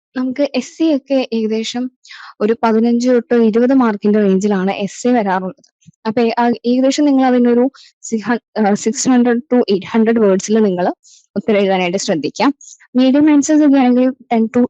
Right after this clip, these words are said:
ട്വൽവ്, ആ, കു-, മാർക്കിന്റെ റേഞ്ചിലായിരിക്കും വരുന്നുണ്ടായിരിക്കുക ഷോർട്ട് എസ് എ ആയിട്ട് വരുന്നത്.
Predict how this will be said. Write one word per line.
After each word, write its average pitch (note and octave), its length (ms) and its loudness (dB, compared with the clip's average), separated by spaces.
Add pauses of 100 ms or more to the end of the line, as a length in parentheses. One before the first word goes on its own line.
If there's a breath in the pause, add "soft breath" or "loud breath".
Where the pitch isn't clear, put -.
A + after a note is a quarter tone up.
(140)
ട്വൽവ്, G#3+ 220 0 (520)
ആ, G3 180 -4
കു-, G3 680 0
മാർക്കിന്റെ G3+ 380 0
റേഞ്ചിലായിരിക്കും F#3+ 560 0
വരുന്നുണ്ടായിരിക്കുക F3+ 640 -4
ഷോർട്ട് G3 360 -4
എസ് G3 180 -10
എ G3 40 -6
ആയിട്ട് F#3+ 260 -4
വരുന്നത്. D#3+ 420 -6